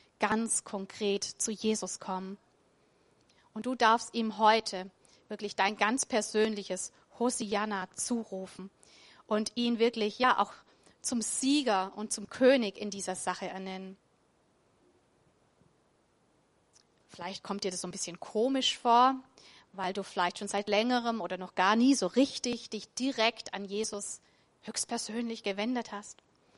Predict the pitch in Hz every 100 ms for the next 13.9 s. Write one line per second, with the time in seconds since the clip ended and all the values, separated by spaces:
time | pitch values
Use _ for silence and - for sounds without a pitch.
0 | - - - - - 240 233 - 233 247
1 | 233 233 233 254 240 - 233 - 233 208
2 | - 240 247 - 214 214 254 254 208 180
3 | 165 180 180 180 165 180 - - _ _
4 | _ _ _ _ _ _ _ _ _ -
5 | 233 - - 262 - - - 196 - 185
6 | 190 175 175 180 185 180 180 170 185 -
7 | - _ _ _ _ _ _ _ _ _
8 | _ _ _ _ _ - 240 - 254 254
9 | 233 233 233 247 - 269 277 - - 277
10 | 233 233 - 226 254 269 220 226 208 202
11 | 220 247 214 214 185 180 190 208 269 -
12 | _ - - - - _ - - - 220
13 | 262 294 165 175 196 202 247 - -